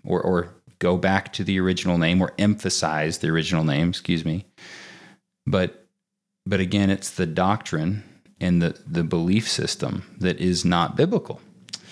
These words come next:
And, uh, and so as, as Christians go into these churches thinking that they're going to another Christian church, obviously they're, they're gonna realize pretty quick,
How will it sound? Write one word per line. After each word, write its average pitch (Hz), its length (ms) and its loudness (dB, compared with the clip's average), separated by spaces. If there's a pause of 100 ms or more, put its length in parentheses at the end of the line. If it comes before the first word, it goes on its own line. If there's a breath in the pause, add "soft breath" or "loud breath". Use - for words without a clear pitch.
(440 loud breath)
And, 95 320 2
uh, 87 360 4
and 92 120 2
so 98 200 2
as, - 340 -2 (920)
as 101 200 2
Christians 107 460 2
go 101 160 2
into 101 240 2
these 104 140 2
churches 101 400 -2
thinking 101 340 2
that 98 120 2
they're 98 120 0
going 95 280 4
to 95 140 0
another 95 260 4
Christian 98 380 0
church, - 340 -2
obviously 90 400 0
they're, 87 260 0
they're 90 200 -2
gonna 90 180 2
realize 85 480 2
pretty 87 220 -4
quick, - 540 -2